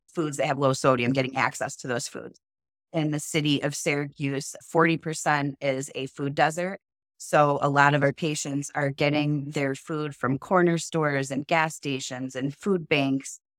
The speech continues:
Um, and really all of those foods are loaded, loaded with sodium. So we have been able to develop a program with a company called Off the Muck, located in Canastota, New York. They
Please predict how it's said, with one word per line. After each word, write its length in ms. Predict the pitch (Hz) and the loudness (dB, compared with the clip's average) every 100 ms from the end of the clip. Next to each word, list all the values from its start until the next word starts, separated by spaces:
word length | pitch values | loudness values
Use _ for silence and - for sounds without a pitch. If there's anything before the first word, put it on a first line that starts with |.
| _ _ | _ _
Um, 280 | 151 147 147 | 2 2 2
and 160 | 151 160 | 0 2
really 300 | 165 160 156 | 2 2 2
all 260 | 143 143 | 4 6
of 100 | 135 | 4
those 220 | 127 123 - | 4 0 0
foods 260 | 139 131 | 0 2
are 180 | 135 127 - | 2 -2 -6
loaded, 680 | 170 156 160 160 139 135 - - | -6 4 6 6 4 -2 -10 -6
loaded 600 | 147 151 160 156 135 127 | 0 6 8 6 2 -2
with 160 | 120 | -8
sodium. 560 | - 131 120 117 117 156 _ _ - | -2 -2 -2 -4 -8 -12 _ _ -10
So 480 | - 156 147 139 135 | 2 4 4 0 -4
we 360 | 151 156 151 | -4 -4 -2
have 420 | 151 151 139 139 147 | 0 2 2 0 0
been 160 | 147 | 0
able 280 | 127 143 147 | 0 0 0
to 160 | 139 156 | 0 -2
develop 420 | 143 135 139 139 | 2 4 4 2
a 80 | 135 | -4
program 680 | - 147 143 139 139 139 143 _ _ - | 0 2 4 4 2 2 -2 _ _ -10
with 120 | 147 | -10
a 60 | 135 | -4
company 380 | 160 143 147 | -4 -2 -4
called 280 | 135 151 139 139 | -2 0 0 2
Off 220 | 135 - | 2 2
the 140 | 151 | 0
Muck, 300 | 143 139 226 - - _ _ | 0 2 -2 -8 -20 _ _
located 340 | 135 139 - 143 | -4 -4 -2 -2
in 140 | 139 - | -2 -2
Canastota, 540 | 160 139 - 151 151 143 | 0 0 2 2 2 4
New 100 | 135 | 2
York. 300 | 127 120 - _ _ _ _ _ | 2 -2 -8 _ _ _ _ _
They 380 | 151 143 143 | -8 -6 -8